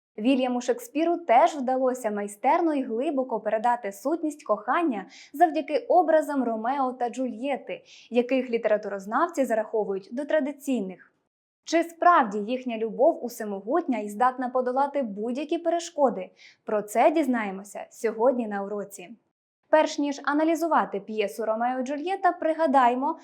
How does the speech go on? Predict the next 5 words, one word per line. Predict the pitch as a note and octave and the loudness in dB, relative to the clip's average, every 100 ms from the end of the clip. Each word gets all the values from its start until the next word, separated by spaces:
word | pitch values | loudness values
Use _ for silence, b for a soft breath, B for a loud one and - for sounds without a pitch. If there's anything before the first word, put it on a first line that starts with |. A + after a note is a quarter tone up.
| B | B
який | B3 C#4 C#4 A3+ - | 0 0 0 -4 -4
твір | G#3 C#4+ | -2 0
називаємо | D#4 D4+ D#4 D#4 D#4 D4+ | 0 -2 -4 -6 -6 -6
трагедією. | D4 C4 A3+ A3+ A3 F#3 F#3 F3+ F3+ F#3+ _ _ b b b _ - | -2 0 0 -2 -4 -4 -10 -12 -20 -20 _ _ b b b _ 4
А. | C#4+ | 6